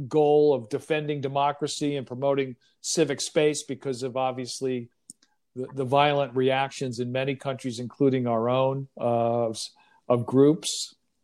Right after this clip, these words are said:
You know, I just saw yesterday in your own lovely state of Wisconsin, which I consider a second state for myself, having gone to school there, that the legislature passed a anti-masking,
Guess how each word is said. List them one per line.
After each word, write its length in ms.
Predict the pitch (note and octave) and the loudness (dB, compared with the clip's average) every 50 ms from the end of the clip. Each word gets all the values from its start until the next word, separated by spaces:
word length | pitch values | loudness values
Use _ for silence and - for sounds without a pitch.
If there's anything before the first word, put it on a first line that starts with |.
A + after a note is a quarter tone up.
| _ - | _ -4
You 100 | B2+ C3 | -2 4
know, 100 | C3+ C3+ | 6 6
I 60 | C#3 | 6
just 240 | C3+ F#3 E3 - - | 4 2 -2 -2 0
saw 160 | F3 D#3 D3 | 2 2 2
yesterday 640 | D3 C#3+ C#3+ C#3+ D3+ - - - C#3+ C3 C3 C3 C3 | 2 0 -2 -4 -6 -6 -8 -6 -4 -4 -4 -4 -4
in 120 | B2+ B2+ | -6 -6
your 180 | B2 B2 B2 B2+ | -6 -6 -6 -4
own 320 | C3+ C3+ C3+ C3+ C3+ B2+ _ _ _ _ _ _ _ _ _ _ _ _ - | -4 -4 -6 -6 -10 -14 _ _ _ _ _ _ _ _ _ _ _ _ 0
lovely 300 | C#3 D3 D3+ D3+ E3 D3+ | 2 2 2 2 -2 -4
state 260 | - - E3+ D#3+ D#3 | -2 0 0 2 2
of 60 | D3 | 0
Wisconsin, 640 | D3+ D3+ - - E3+ E3 D#3+ D#3 D3 - C#3 C3 C3 | -4 -6 -4 -4 -4 -4 -4 -6 -8 -10 -10 -10 -8
which 200 | C3 C3 B2+ - | -8 -8 -8 -4
I 180 | - C3+ C3 C3+ | -4 -4 -4 -4
consider 460 | B2+ - C#3 - - - D3+ C#3 C#3 | -6 -10 -12 -10 -2 0 2 2 2
a 60 | C3+ | 0
second 360 | A#2+ - - D#3 C#3 - D3+ C#3 | -2 -2 -4 -6 -4 -4 -8 -10
state 360 | - - D#3 C#3+ C#3+ C3 - _ _ _ _ _ _ _ _ _ | -6 -4 -2 -2 -2 -4 -8 _ _ _ _ _ _ _ _ _
for 80 | - C#3 | -4 0
myself, 480 | C#3+ C#3+ C#3 C#3 - E3 D3+ D3 C#3 | 0 0 0 2 2 2 2 2 2
having 400 | C#3 C#3 C3 C3+ B2+ B2 A#2+ A2+ _ _ _ | 0 -4 -4 -4 -6 -8 -10 -12 _ _ _
gone 200 | - D3 D3 C#3+ | -8 -8 -6 -6
to 80 | C3 | -6
school 340 | B2 - - - F#3 G3 F#3 | -8 -8 -2 0 2 2 4
there, 380 | D3+ C3 B2+ B2 A#2+ B2 B2 _ _ _ _ _ _ | 2 2 0 0 -2 -4 -8 _ _ _ _ _ _
that 100 | - - | -10 -2
the 80 | C#3 | 2
legislature 880 | C3+ C#3 D3+ D#3+ D#3+ C#3+ D3+ C#3+ - - D3 D3 C#3+ C3+ - - C#3+ C3+ | 4 6 6 6 6 4 0 -2 -2 2 2 2 2 2 0 -2 -2 -2
passed 480 | C3 - - C#3 C3+ C3+ C#3 - - - | -2 -2 -2 -2 0 0 -2 -4 -4 -2
a 300 | C#3 B2+ B2 A#2+ A#2 A#2 A2+ _ _ _ _ _ _ _ _ _ _ | 0 0 0 -2 -4 -6 -10 _ _ _ _ _ _ _ _ _ _
anti-masking, 1600 | D#3 E3 E3+ D#3+ - - C#3 A2+ A2+ G#2+ G2 F#2+ _ _ _ _ _ E3+ C#3 C3 C3+ C3+ C3 B2+ - - - C3 A#2+ A2+ A2+ G#2+ | -4 -4 -4 -4 -4 -4 -4 -4 -4 -6 -10 -16 _ _ _ _ _ -14 -8 -6 -6 -4 -6 -6 -8 -6 -6 -4 -4 -4 -8 -12